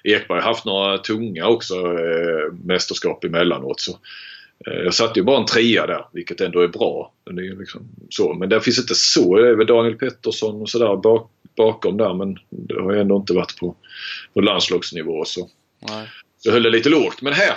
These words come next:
Speaker 1: ska vi komma till saken, så har de ju varit alldeles, eh, utmärkta, och är det inte den ena så går ju den
Speaker 2: Ja,
Speaker 1: andra
Speaker 2: jag
Speaker 1: in.
Speaker 2: skulle precis säga det. Eller, Zacke var ju grym i början, och sen när han hade lite tungt så kom Ekberg in och var, eh, än-, ännu bättre.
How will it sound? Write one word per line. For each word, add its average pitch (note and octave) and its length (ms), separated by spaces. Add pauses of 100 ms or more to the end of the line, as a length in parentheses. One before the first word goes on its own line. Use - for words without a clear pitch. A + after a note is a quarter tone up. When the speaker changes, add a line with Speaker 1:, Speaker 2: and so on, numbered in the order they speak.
Speaker 1:
ska - 200
vi A2 260
komma G#2+ 160
till G2 80
saken, F#2 280
så F2 140
har F#2 80
de F2 120
ju F2 80
varit E2+ 220
alldeles, - 880
eh, - 800
utmärkta, F2+ 640
och G2 220
är A2+ 60
det A#2+ 60
inte A2+ 160
den G#2 120
ena D3+ 260
så - 80
går D3+ 180
ju D#3+ 60
den E3 80
Speaker 2:
Ja, C#3 80
Speaker 1:
andra D#3 120
Speaker 2:
jag - 20
Speaker 1:
in. F3 60 (120)
Speaker 2:
skulle - 0 (200)
precis B2 100
säga C#3+ 200
det. C#3+ 80 (220)
Eller, A#2 260
Zacke C3+ 340
var B2+ 140
ju B2 260
grym A#2+ 340
i A#2+ 200
början, B2 420
och G#2+ 60
sen A#2 140
när A2+ 80
han B2+ 140
hade A#2 220
lite A2+ 160
tungt A2+ 260
så A2+ 220 (540)
kom C#3 160
Ekberg A#2 380
in A#2+ 100
och A#2+ 80
var, A#2+ 520
eh, B2+ 140 (200)
än-, D#3+ 120
ännu D#3+ 220
bättre. F#2+ 320